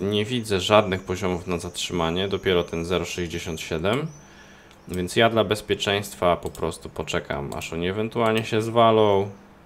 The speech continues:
i później przebiją mi chociażby te szczyty i zrobią jakiś ruch, który będzie mnie zachęcał do zakupów po prze-, do przebicia kolejnej strefy.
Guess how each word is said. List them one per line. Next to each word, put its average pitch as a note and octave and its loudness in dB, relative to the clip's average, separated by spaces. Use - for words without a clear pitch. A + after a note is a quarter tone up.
i - -16
później F#2+ -4
przebiją F#2+ 0
mi D#2+ -2
chociażby D2+ -8
te G2+ 0
szczyty - 0
i - -10
zrobią E2+ 0
jakiś F2+ -4
ruch, G2+ 2
który E2+ 2
będzie G2+ 2
mnie G#2 4
zachęcał G2+ 4
do F2+ 4
zakupów D#2+ -2
po G2 2
prze-, - -2
do F#2+ 0
przebicia E2+ -2
kolejnej E2 2
strefy. D2 -4